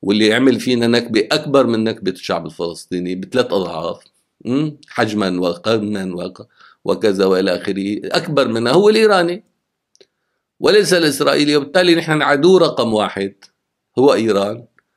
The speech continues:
العدو رقم اثنين هو روسيا، العدو رقم ثلاثة هو تركيا، وبعدين بتجي إسرائيل عدو رقم سبعة.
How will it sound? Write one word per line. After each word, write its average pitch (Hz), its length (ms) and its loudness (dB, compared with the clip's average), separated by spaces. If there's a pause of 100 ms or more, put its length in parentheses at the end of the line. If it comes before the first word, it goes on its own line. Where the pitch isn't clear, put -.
(420)
العدو 135 360 4
رقم 143 340 2
اثنين 98 600 -6
هو 113 140 2
روسيا، 104 600 -2 (300)
العدو 110 420 4
رقم 139 460 0
ثلاثة 101 380 -2
هو 101 180 -4
تركيا، 98 640 -8 (760)
وبعدين 202 680 6
بتجي 170 360 0
إسرائيل 160 440 4
عدو 135 260 2
رقم 120 260 0
سبعة. - 460 -10